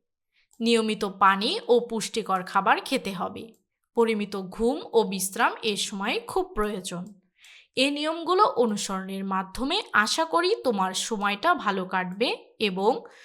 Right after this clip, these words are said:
মনও প্রফুল্ল থাকবে। তোমার দিনগুলো আনন্দে কাটুক, এই প্রত্যাশায়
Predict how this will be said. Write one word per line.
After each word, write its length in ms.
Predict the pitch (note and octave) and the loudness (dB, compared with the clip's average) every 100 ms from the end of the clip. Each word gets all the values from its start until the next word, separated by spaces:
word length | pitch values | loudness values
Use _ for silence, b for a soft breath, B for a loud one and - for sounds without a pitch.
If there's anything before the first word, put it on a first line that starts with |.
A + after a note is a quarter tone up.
| B B | B B
মনও 400 | A3+ A3 A3+ C4 | 0 2 4 2
প্রফুল্ল 600 | - A#3+ G3+ F#3+ A3 B3+ F#4+ | 2 2 2 2 0 0 -2
থাকবে। 580 | - G3+ E3+ F3+ F#3 - _ - | 2 0 0 -8 -10 -12 _ 0
তোমার 400 | B3+ A#3 B3 G#3 | 2 6 4 2
দিনগুলো 440 | G#3 F#3+ F3+ G#3 | -4 -4 -4 4
আনন্দে 480 | C4+ A3 G3+ F#3+ F#3 | 6 6 2 -4 -6
কাটুক, 440 | F#3 F#3 F#3 F4 A#4+ - - | -2 -2 2 0 0 -4 0
এই 160 | D#4 | 0
প্রত্যাশায় 720 | F4 A3+ G3 - G3 F#3+ C#4+ | 0 -4 -6 -4 -4 0 -2